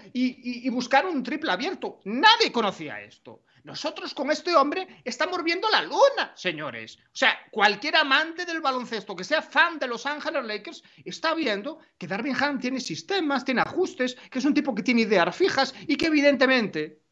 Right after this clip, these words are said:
y es a donde voy con el tema de los pegotes, señores, ¿eh? que este tipo no ha fichado pegotes.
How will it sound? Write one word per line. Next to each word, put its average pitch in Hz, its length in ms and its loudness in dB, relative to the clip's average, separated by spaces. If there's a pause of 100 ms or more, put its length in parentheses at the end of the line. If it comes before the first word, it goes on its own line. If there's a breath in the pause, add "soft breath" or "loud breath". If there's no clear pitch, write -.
y 147 120 2
es 254 140 4
a 175 60 4
donde 180 260 0
voy 175 220 0
con 113 140 -12
el 107 60 -14
tema 208 240 2
de 131 60 -4
los 175 160 -4
pegotes, 123 640 -8
señores, 135 640 -10 (160 soft breath)
¿eh? 254 220 -6 (440)
que - 80 -4
este 226 160 -4
tipo 254 460 -4
no 226 120 -2
ha - 60 -4
fichado - 460 -6
pegotes. 190 420 -6